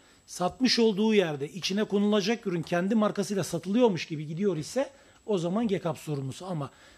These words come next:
ambalaj malzemesi tedarikçisi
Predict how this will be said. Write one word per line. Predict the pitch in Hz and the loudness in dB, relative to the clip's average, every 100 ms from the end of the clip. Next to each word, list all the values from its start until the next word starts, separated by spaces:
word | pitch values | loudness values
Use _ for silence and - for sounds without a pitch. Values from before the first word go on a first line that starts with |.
| _ _ _ _ | _ _ _ _
ambalaj | - 190 196 208 247 190 | -4 0 4 6 4 2
malzemesi | 185 170 160 160 - | -2 -4 -6 -6 -8
tedarikçisi | 156 156 160 170 - 202 - 196 | -6 -2 0 0 0 -4 0 -2